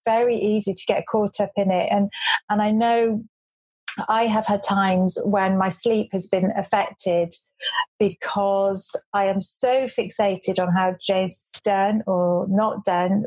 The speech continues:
you know, or, or whatever, that it's actually bothering me and it's affecting my sleep. And, and,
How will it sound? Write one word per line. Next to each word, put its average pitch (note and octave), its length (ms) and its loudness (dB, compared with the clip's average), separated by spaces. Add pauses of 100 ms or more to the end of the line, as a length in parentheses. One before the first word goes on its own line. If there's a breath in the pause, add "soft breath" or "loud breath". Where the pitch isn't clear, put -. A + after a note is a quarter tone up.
(120)
you G#3 120 2
know, G3 220 2
or, F#3+ 140 0 (360 loud breath)
or G3+ 100 0
whatever, F3+ 580 0 (260 loud breath)
that G#3 120 0
it's - 180 -4 (120)
actually G#3 460 0
bothering F#3+ 480 0
me F3+ 300 0
and F#3 140 2
it's F#3 160 2
affecting G#3+ 480 0
my F#3 120 2
sleep. F3+ 520 0 (580 loud breath)
And, F#3+ 560 0 (600 loud breath)
and, G#3 200 0